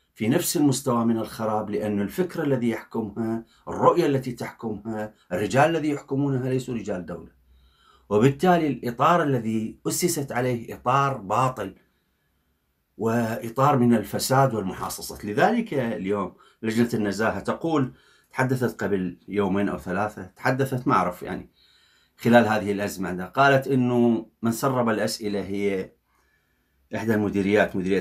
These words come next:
تربية الرصافة الثانية ربما، تحدثوا هكذا. يعني للمعلومات فقط، هذه المديريات، مديريات التربية، حالها حال كل المؤسسات في كل دوائر ومؤسسات الدولة، في كل الوزارات.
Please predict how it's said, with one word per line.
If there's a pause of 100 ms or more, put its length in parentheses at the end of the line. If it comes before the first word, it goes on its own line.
تربية
الرصافة
الثانية
ربما،
تحدثوا
هكذا. (800)
يعني
للمعلومات
فقط، (420)
هذه
المديريات،
مديريات
التربية،
حالها
حال
كل
المؤسسات
في
كل
دوائر
ومؤسسات
الدولة،
في
كل
الوزارات.